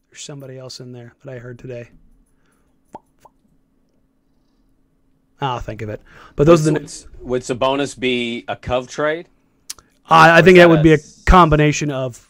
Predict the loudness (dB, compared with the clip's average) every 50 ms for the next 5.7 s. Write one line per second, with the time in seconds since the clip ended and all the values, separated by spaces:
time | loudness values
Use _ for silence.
0 | _ _ _ -12 -12 -10 -10 -10 -12 -12 -12 -10 -10 -8 -8 -8 -10 -10 -12 -14
1 | -14 -16 -16 -16 -16 -16 -16 -16 -18 -20 -20 -20 -20 -20 -20 _ _ _ _ _
2 | _ _ _ _ _ _ _ _ _ _ _ _ _ _ _ _ _ _ _ _
3 | _ _ _ _ _ _ _ _ _ _ _ _ _ _ _ _ _ _ _ _
4 | _ _ _ _ _ _ _ _ -20 _ _ _ _ _ _ _ _ _ _ _
5 | _ _ _ _ _ _ _ _ _ _ -20 -20 -20 -20